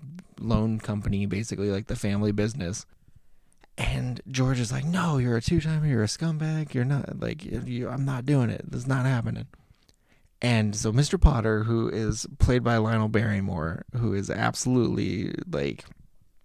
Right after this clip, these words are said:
obviously I've not seen a lot of movies in my day that star Lionel Barrymore. I'm assuming he's related to the Barrymore family, but I don't know. Uh, I'll click the link on this Wikipedia page in a second and find out. But,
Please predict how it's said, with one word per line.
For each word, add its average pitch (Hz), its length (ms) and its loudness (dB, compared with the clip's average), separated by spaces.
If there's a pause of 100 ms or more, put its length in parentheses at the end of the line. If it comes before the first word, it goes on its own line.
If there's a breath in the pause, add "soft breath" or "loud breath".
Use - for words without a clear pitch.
(220)
obviously 113 480 4
I've 107 100 2
not 107 320 0
seen 107 180 2
a 104 60 0
lot 98 240 0
of 101 140 -6
movies 101 360 -2
in 104 120 0
my 101 160 0
day 101 240 -2
that 101 200 -2
star 101 400 0
Lionel 107 440 0
Barrymore. 120 640 2 (540 soft breath)
I'm 104 120 0
assuming 120 440 6
he's 110 340 2
related 110 440 2
to 107 80 -2
the 107 120 2
Barrymore 104 460 4
family, 110 580 0
but - 100 -2
I - 100 -4
don't 110 340 -2
know. 107 300 0 (800 soft breath)
Uh, 107 220 0
I'll 101 80 0
click - 280 0
the 107 100 2
link 104 260 0
on 107 240 0
this 101 160 -2
Wikipedia 104 640 -2
page 107 280 -4
in 104 120 -4
a 107 40 -6
second - 440 -2
and 104 120 -6
find 98 280 -2
out. 101 340 0
But, - 380 -4